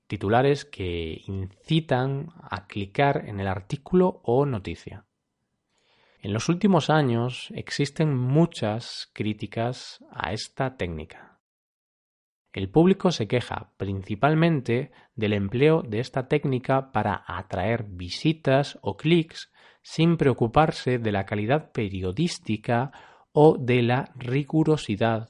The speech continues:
de la información. La rigurosidad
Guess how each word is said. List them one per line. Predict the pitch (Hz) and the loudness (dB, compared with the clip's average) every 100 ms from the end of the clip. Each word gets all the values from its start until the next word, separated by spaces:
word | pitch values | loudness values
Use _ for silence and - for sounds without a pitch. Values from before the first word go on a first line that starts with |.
| _ | _
de | 110 | -4
la | 101 | -2
información. | 139 135 - 92 87 78 - 135 85 - _ _ _ _ _ - | -2 -2 -4 -2 -4 -6 0 2 0 -10 _ _ _ _ _ -4
La | 98 98 95 95 | 0 2 0 -2
rigurosidad | - 101 101 107 98 - 80 117 101 | -6 -6 -2 0 0 -2 -4 -4 -4